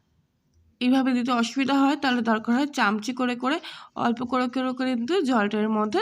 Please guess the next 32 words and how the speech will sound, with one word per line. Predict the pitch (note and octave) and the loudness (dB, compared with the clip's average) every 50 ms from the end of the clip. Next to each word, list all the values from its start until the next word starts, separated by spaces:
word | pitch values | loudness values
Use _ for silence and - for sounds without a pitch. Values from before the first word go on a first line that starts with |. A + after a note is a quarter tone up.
| G4+ | 2
দেবেন, | C4+ A#3+ G#3 F#3 F#3 E3+ - - _ _ _ _ _ _ _ _ _ _ _ _ _ _ _ _ _ _ - | 2 2 2 0 -2 -4 -6 -8 _ _ _ _ _ _ _ _ _ _ _ _ _ _ _ _ _ _ -2
তাহলে | C4 B3+ B3+ B3+ B3 | 0 2 2 2 0
কী | A#3+ C4 C4 C4+ | 2 2 4 4
হবে, | C4+ C4 F4 F#4+ | 4 4 2 0
সুবিধা | - - C#4 A#3 A#3+ A#3+ B3+ B3 | 0 0 0 2 2 2 2 2
হবে, | B3 C4 C4 F4 F4+ | 2 2 2 0 0
জলের | C#4+ C4 A#3 A3+ A3+ A3+ | 2 2 4 4 4 2
পরিমাণটা | A3+ A#3 A3+ A3 A3+ A3+ A3+ A#3 A3+ C4+ C4+ | 2 2 2 2 2 2 2 0 0 0 -2
আপনাদের | B3+ A3+ A3+ A#3 A3+ A3+ G#3 G3+ | -2 -2 -4 -2 -2 -2 0 0
বুঝতেও | A3 A3+ A3 G#3 D4 G4 G#4+ | 2 2 2 2 0 -2 0
সুবিধা | - C#4+ A#3+ G3 F#3+ G3+ A3 G#3+ | 0 0 0 2 2 2 0 2
হবে। | G#3 G3+ F#3+ - - A3+ - _ _ - - - - - _ _ _ | 0 0 -2 -4 -10 -16 -18 _ _ -20 -20 -20 -20 -20 _ _ _
তাই | - B3 A#3+ A#3 | 0 0 2 2
বলে | A3+ A#3+ B3 | 2 0 0
কিন্তু | A#3 A#3+ B3 B3 A#3 B3 A4+ A4+ | -2 -2 -2 -2 -2 -2 0 2
তাড়াহুড়ো | - B3 G#3+ G#3 G3+ A3+ A3+ A#3 A3 A3+ | 2 4 4 4 4 4 4 4 2 2
করে | - C4 F4+ - - - - - - - | 0 0 0 -2 -4 -12 -20 -20 -12 -6
একসঙ্গে | - - A3+ - - A#3+ A#3 A#3 A#3 A#3+ A3 A3 | -6 -4 -4 -2 0 0 2 2 2 2 2 2
বেশি | A3+ A3 A3+ B3 A3 A3+ | 2 2 2 0 0 2
জল | A3 G#3+ G#3 G3+ | 2 2 2 0
দেবেন | G3 F#3+ F#3+ F#3+ F#3+ | 0 0 0 -2 -2
না, | G3 F#3+ G3+ | -2 -2 -4
তাহলে | G3+ G#3+ G#3+ G#3+ A3+ G#3+ | -4 -4 -2 -2 -2 -4
কিন্তু | A3 A3 G#3+ G#3+ C4+ C4 B3+ - - - - _ _ - | -4 -6 -8 -8 -10 -10 -10 -12 -18 -20 -20 _ _ -2
ডোটা | A3+ A#3 A#3 B3 B3+ A3 - | 0 0 0 0 0 0 0
একদম | A3+ G#3 - B3 A#3+ | -2 -2 -2 0 0
নরম | A#3+ A#3+ A3+ A3+ A3+ A#3 A3+ | 2 4 4 4 4 4 2
হয়ে | B3+ C4+ C4 B3+ | 2 0 0 0
গেলে | A#3+ C4+ D#4+ F#4 D#4 | 0 0 2 2 2
এগুলো | A3+ G3+ G#3 G#3 G#3 G#3+ - - - - - _ _ _ _ _ _ _ _ _ - | 0 0 0 0 -2 -4 -6 -14 -20 -20 -20 _ _ _ _ _ _ _ _ _ -2
আর | G#3 A3 G#3+ G#3+ - | 0 0 -2 -4 -4
কোনো | - A#3 A#3 C4+ | -4 -2 0 0